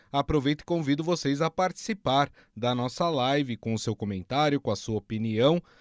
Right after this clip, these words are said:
através das mídias digitais do Estadão: Facebook, YouTube, Twitter e também o LinkedIn. Bom, hoje a gente vai falar sobre o trem que passou por Goiânia ontem em cima do São Paulo, né?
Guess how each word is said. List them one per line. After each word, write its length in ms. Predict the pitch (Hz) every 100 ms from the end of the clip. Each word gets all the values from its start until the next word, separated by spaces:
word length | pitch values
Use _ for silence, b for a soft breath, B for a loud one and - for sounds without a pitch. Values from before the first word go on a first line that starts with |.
| b
através 540 | 135 131 147 131 131 151
das 180 | 147 117
mídias 400 | 131 143 147 131
digitais 540 | 151 147 - 131 139
do 80 | 143
Estadão: 420 | - 156 117 98
Facebook, 720 | - 98 107 92 160 151 131
YouTube, 640 | 113 - 147 165 147 160 -
Twitter 640 | 127 117 147 170 170 170 -
e 120 | 170 170
também 540 | 170 143 131 151 160 b b b b -
o 280 | 180 196 180 -
LinkedIn. 1400 | 135 156 196 202 - 196 185 120 117 170 170 135 101 - b b b b -
Bom, 320 | 143 190 151
hoje 260 | 143 160
a 20 | 190
gente 240 | 190 190
vai 160 | 202 196
falar 380 | 185 151 160
sobre 1000 | 185 - 170 196 214 262 277 196 127 104 90 - _ _ - -
o 140 | 165
trem 760 | 214 - 160 190 233 202 131 98 _ _
que 140 | -
passou 600 | 160 175 165 - 160 185
por 200 | - 185
Goiânia 720 | 165 185 143 147 196 190 156 143
ontem 540 | 160 185 165 147 147
em 40 |
cima 340 | 135 - 185 180
do 120 | 160
São 260 | - 175 127
Paulo, 580 | 123 139 170 143 117
né? 280 | 113 120 151